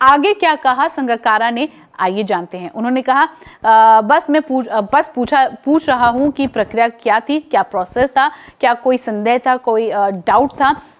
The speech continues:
म-, मैदानी अंपायर को टीवी अंपायर के कहे अनुसार चलना होगा।" उन्होंने कहा कि जो on field अंपायर है, जो टीवी अंपायर कह रहे हैं, उसके हिसाब से उनको डिसीजन लेना होता है, उनके हिसाब से उनको चलना होगा,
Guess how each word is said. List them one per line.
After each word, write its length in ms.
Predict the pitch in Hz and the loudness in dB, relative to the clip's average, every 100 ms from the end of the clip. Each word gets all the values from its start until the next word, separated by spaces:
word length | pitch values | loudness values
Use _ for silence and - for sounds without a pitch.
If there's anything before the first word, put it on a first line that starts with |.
| - | -6
म-, 200 | 226 214 | -2 0
मैदानी 420 | 233 226 233 254 | 2 2 2 0
अंपायर 420 | 254 226 220 226 247 | -2 0 0 2 0
को 220 | 247 247 | -2 -2
टीवी 320 | 247 247 254 | -2 -2 0
अंपायर 440 | 233 214 208 226 | -2 0 0 0
के 200 | 233 226 | 0 -2
कहे 260 | 226 226 220 | -2 -2 -2
अनुसार 420 | 220 202 214 247 - - _ | -4 -4 -2 -2 -2 -16 _
चलना 520 | - 190 190 202 202 190 - | -4 -4 0 -2 -2 -4 0
होगा।" 360 | 269 226 180 - - - | 2 2 -2 -6 -20 -10
उन्होंने 280 | 214 214 214 | -6 -4 0
कहा 400 | 226 226 285 330 - _ _ - - - | 0 2 0 0 -10 _ _ -20 -20 -6
कि 80 | 247 | -2
जो 100 | 220 | 0
on 200 | 226 233 285 | 2 0 0
field 240 | 302 247 | -2 0
अंपायर 440 | 220 196 202 226 277 | -2 0 2 2 0
है, 260 | 247 240 - - 208 | 0 -2 -4 -10 -8
जो 60 | |
टीवी 320 | - 262 277 | -2 0 2
अंपायर 440 | 330 277 254 233 254 | 2 2 2 2 0
कह 180 | 262 233 | 0 0
रहे 120 | 240 | 0
हैं, 80 | 262 | -2
उसके 280 | 208 - | -4 -6
हिसाब 300 | 220 196 208 | -6 0 0
से 140 | 208 240 | 0 -4
उनको 220 | 220 214 | -4 -4
डिसीजन 400 | 190 175 185 202 | -6 -8 -10 -8
लेना 260 | 180 185 240 | -8 -4 -2
होता 320 | 254 240 247 | 0 0 0
है, 120 | 254 | 0
उनके 280 | 233 220 214 | -2 -4 -6
हिसाब 300 | 190 202 190 | -4 -4 -4
से 120 | 208 | -8
उनको 180 | 190 208 | -8 -8
चलना 320 | 208 190 180 | -6 -6 -4
होगा, 360 | 190 196 254 | -6 0 2